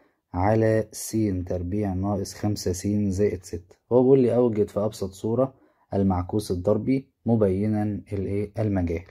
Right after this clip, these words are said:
قبل ما أجيب المعكوس الضربي لازم أحلل الدالة بتاعتي دي، يعني أقول له ن س دي عبارة عن، هحلل فوق فرق بين مربعين س ناقص تلاتة وس زائد تلاتة زي ما احنا متعودين.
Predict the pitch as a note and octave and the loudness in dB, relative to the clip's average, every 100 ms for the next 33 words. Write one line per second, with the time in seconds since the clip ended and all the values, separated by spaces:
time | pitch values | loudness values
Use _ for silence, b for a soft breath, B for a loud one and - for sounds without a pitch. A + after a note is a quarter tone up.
0 | _ _ b b b b b b - E3 | _ _ b b b b b b 4 6
1 | D#3+ A2+ G#2+ C#3+ G#2+ F#2 F#2 C3+ - F#2 | 6 4 4 2 2 0 0 -2 -2 -2
2 | A#2+ A#2+ B2+ C3 _ _ _ G#2+ C#3 A#2 | 0 0 0 -2 _ _ _ 4 6 4
3 | F#2+ B2+ B2+ G2 F2+ F#2+ A2+ F#2+ F#2 G#2+ | 2 0 2 2 0 0 0 -2 -2 -2
4 | G2 E2+ F2 F2 F2 F#2 A2+ A2+ A2+ A#2 | -2 -4 -4 -4 -4 -2 2 2 0 -4
5 | b b b G2 A#2+ A2+ - A2 G#2+ F#2+ | b b b 2 4 4 2 0 2 2
6 | G2 G#2+ F#2+ F#2 G#2 F#2 F#2 A#2+ D3+ - | 0 0 0 0 0 0 0 -2 -2 -8
7 | _ _ _ _ _ _ _ - A2+ C3 | _ _ _ _ _ _ _ -4 -2 2
8 | C#3+ A#2 G2 F2+ - A#2+ G#2 - A2+ G#2 | 4 4 2 -4 0 2 2 0 -2 0
9 | G2 A2 G#2 F#2+ F2+ F2+ F#2+ A#2 C#3 - | 0 0 0 0 0 -2 -2 0 0 -2
10 | - G2 F#2 F#2 F2+ - F#2 F2+ G#2+ C#3+ | -4 -4 -2 -4 -6 -6 -4 -2 -2 -4
11 | C#3+ _ _ _ _ - A2+ A2+ A#2 A2+ | -4 _ _ _ _ -6 -2 0 2 4
12 | G2+ F#2+ F#2 F#2 G2 F#2+ G2 F#2 G2 G#2 | 2 2 0 -2 -2 0 0 -2 -2 -4
13 | - F#2+ F2+ F2+ F2+ F#2 A#2+ D3 - | -4 -4 -2 -2 -2 0 0 0 -4